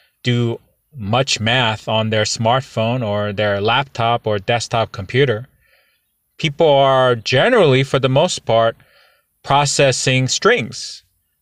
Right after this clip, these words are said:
which is just a fancy way of saying we're sending and receiving and changing and manipulating lots of words and sentences, letters, and special characters, emojis. So strings are very important.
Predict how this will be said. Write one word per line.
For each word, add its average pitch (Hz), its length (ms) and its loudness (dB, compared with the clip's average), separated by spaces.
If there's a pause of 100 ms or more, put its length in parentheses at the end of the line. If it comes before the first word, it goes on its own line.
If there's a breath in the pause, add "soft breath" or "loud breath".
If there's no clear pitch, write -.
(560)
which 110 140 -6
is 113 80 -2
just 143 260 0
a 123 40 -6
fancy 127 340 -2
way 123 140 2
of 123 100 0
saying 131 360 -2 (640 soft breath)
we're 120 400 2
sending 147 640 0
and 127 140 0
receiving 135 720 0
and 110 160 -2
changing 135 600 2
and 113 120 -2
manipulating 123 960 0 (400 soft breath)
lots 139 300 0
of 113 100 0
words 117 560 2
and 104 160 -6
sentences, 107 800 -2
letters, 107 720 0
and 107 140 -8
special 147 380 0
characters, 127 760 -2
emojis. 120 1000 0 (2000 soft breath)
So - 180 -2
strings 196 340 0
are 190 80 4
very 165 180 4
important. 131 480 0